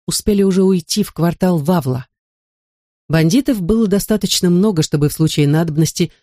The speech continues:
справиться с людьми Сами Паши, ночными сторожами или охранниками,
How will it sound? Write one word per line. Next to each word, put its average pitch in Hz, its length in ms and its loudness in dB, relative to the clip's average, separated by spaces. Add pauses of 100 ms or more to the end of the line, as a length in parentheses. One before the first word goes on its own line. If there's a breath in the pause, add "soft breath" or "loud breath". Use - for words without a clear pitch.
(160 soft breath)
справиться 170 600 0
с - 100 -6
людьми 165 340 2
Сами 139 300 0
Паши, 196 460 0 (480 soft breath)
ночными 139 360 2
сторожами 147 580 2
или 139 140 0
охранниками, 170 800 0